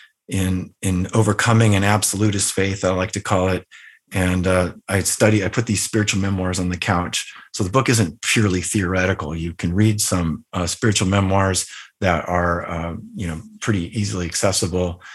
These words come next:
And I, I kinda knew that there's things that you gotta do. You gotta, you gotta take,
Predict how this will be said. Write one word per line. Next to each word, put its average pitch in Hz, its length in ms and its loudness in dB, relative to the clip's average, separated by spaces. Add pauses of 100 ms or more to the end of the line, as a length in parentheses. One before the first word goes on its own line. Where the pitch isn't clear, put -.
(560)
And 117 200 4
I, 117 240 0
I 113 40 2
kinda 151 280 2
knew 160 220 4
that 92 160 0
there's 107 200 0
things 127 220 0
that 110 100 -2
you 107 100 -2
gotta 110 200 2
do. 143 140 2
You 98 120 0
gotta, 95 280 0
you 117 100 -6
gotta 104 160 0
take, 107 320 -2